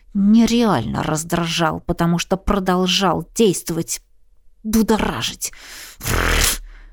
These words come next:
Я подняла чек и, расправив его, вчиталась в имя. П-, подождите. Рамон Перес?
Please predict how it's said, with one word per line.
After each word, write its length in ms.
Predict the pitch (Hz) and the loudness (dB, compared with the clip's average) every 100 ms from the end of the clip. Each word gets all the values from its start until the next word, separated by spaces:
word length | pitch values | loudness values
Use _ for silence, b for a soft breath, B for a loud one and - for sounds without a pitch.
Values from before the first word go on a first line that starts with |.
| b _ - - - - - - | b _ -20 -20 -20 -20 -20 -12
Я 260 | - 180 175 | -4 0 0
подняла 520 | - 190 202 202 196 | 0 2 4 4 4
чек 460 | 190 - 247 233 - - - _ _ _ _ - | 2 0 0 -2 -18 -20 -20 _ _ _ _ -2
и, 120 | 254 | 2
расправив 640 | 220 214 - 226 220 202 185 | 2 0 -2 2 2 2 -2
его, 380 | 208 196 202 208 | 0 0 2 0
вчиталась 800 | - - 214 - 190 180 190 214 | 0 -2 0 2 2 4 2 2
в 100 | 202 | 2
имя. 380 | 214 170 156 175 _ _ _ _ _ | 4 2 0 -4 _ _ _ _ _
П-, 60 | - - - - - | -12 -12 -14 -20 -10
подождите. 720 | - 214 208 208 - 180 - 175 _ _ _ _ _ _ _ _ _ _ _ _ _ - | -2 0 0 -2 -4 -8 -8 -8 _ _ _ _ _ _ _ _ _ _ _ _ _ -4
Рамон 840 | 170 185 202 202 202 208 220 240 | 0 2 4 4 6 6 4 2
Перес? 640 | 226 214 202 214 277 - | 0 2 2 2 0 -2